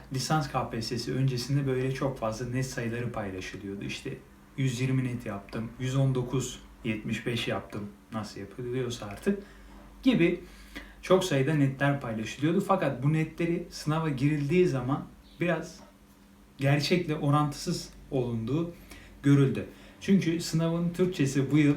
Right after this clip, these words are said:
e, bunu D G S'de de gördüm, Türkçeyi bir tık zorluyorlar. Matematik basit geliyor.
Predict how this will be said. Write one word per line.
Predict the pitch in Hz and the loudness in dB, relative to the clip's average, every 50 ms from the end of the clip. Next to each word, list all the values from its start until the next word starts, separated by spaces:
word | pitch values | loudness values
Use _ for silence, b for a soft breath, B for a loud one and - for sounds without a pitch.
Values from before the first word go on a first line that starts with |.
| - - - - - - - | 0 -4 -12 -16 -18 -14 -12
e, | 127 117 110 110 107 | -10 -8 -6 -6 -4
bunu | 117 131 135 127 | -2 0 0 2
D | 131 131 131 | 2 2 2
G | 135 135 131 | 4 2 2
S'de | - 139 131 131 135 135 | 2 2 2 2 2 2
de | 135 123 | 2 2
gördüm, | 113 104 104 107 131 151 165 156 | 2 0 0 0 -2 -2 -2 -2
Türkçeyi | - 180 123 117 - 175 123 143 | -2 -2 -2 -2 -2 -2 0 0
bir | 156 156 | 0 0
tık | - 160 156 - | -2 -4 -4 0
zorluyorlar. | - 147 135 131 127 117 117 110 104 101 98 - - - - - - - - B B B B B B B B - | 2 4 4 4 4 2 0 0 -2 -2 -4 -8 -12 -16 -18 -20 -20 -20 -20 B B B B B B B B -2
Matematik | - 190 202 - 180 170 143 135 - 170 175 175 - - - - - - - - | 0 2 2 4 4 4 4 2 2 0 -2 -4 -6 -10 -14 -20 -20 -16 -8 -4
basit | 117 113 113 - 165 - - | -4 -2 -2 -4 -6 -4 0
geliyor. | - 196 170 185 185 185 185 | 2 2 4 4 2 0 0